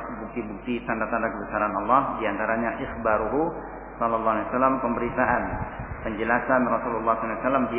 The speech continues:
anna Allah zawalahu al-masyariqa wal magharib. Melipatkan untuk beliau timur dan barat bumi ini. Wa akhbara bi ma'na dzalik. Nah, atau beliau menerangkan maknanya ini semakna dengan itu.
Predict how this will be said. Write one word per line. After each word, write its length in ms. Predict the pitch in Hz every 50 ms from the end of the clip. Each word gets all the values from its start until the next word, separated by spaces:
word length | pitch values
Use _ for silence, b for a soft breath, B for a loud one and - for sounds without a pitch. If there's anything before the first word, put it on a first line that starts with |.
| - -
anna 300 | 139 139 135 131 127 120
Allah 320 | 113 110 113 120 127 127 123 123 120 120 - - 123
zawalahu 560 | 120 123 127 135 135 135 135 135 131 135 139 143 139 127 - - 107
al-masyariqa 640 | 117 117 117 120 117 131 135 135 139 139 139 135 143
wal 220 | 143 143 135 127 127
magharib. 420 | 127 120 113 117 113 107 104 - - - - - - - - - - - - - -
Melipatkan 800 | 104 107 110 113 110 110 - - 135 123 - - 131 127 123 131
untuk 160 | 120 - 127 120 123
beliau 560 | 117 117 120 123 123 127 127 - 127 - - -
timur 320 | 131 120 117 117 120 113 113
dan 240 | 113 113 110 107 107
barat 240 | 110 110 107 107 - - - - - - - - - - - - - - - - - 107
bumi 320 | 113 117 110 107 110 107
ini. 200 | 107 107 101 101 95 - - - - - - - - - -
Wa 240 | 117 113 135 165 -
akhbara 320 | - 131 127 135 139 147
bi 160 | 139 139 131
ma'na 320 | 123 120 117 123 120 117 120
dzalik. 300 | 131 131 123 113 - - - - - - - - - - - - - - - - - - - - -
Nah, 320 | 117 110 98 90 - 101 98
atau 160 | - 107 107
beliau 240 | 104 113 120 120 123
menerangkan 400 | 120 117 113 110 113 107 127 127
maknanya 480 | 120 104 110 120 117 120 120 117 113
ini 80 | 117 123 120
semakna 320 | - 120 117 104 104 117 117
dengan 320 | 117 113 113 107 110 107
itu. 100 | - 143